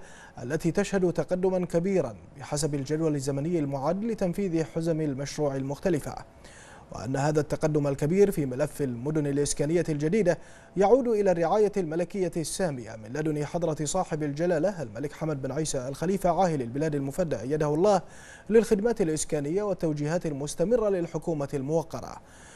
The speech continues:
ويعد مشروع المدينة الشمالية أحد أبرز وأضخم المشاريع الاستراتيجية التي تنفذها الوزارة ضمن برنامج تنفيذ خمسة وعشرين ألف وحدة سكنية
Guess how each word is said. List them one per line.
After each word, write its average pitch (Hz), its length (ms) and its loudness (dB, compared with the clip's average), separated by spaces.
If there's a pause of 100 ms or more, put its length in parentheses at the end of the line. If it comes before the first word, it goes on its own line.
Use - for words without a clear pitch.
(240)
ويعد 151 420 4
مشروع 160 480 2
المدينة 156 480 0
الشمالية 170 720 0
أحد 170 260 -2
أبرز 196 520 0
وأضخم 185 640 0
المشاريع 135 520 -2
الاستراتيجية 165 760 0 (460)
التي 226 280 4
تنفذها 214 520 2
الوزارة 160 600 2
ضمن 131 220 -8
برنامج 165 480 -2
تنفيذ 175 440 -2
خمسة 185 380 -4
وعشرين 180 560 -2
ألف 170 300 -2
وحدة 143 460 -2
سكنية 180 520 2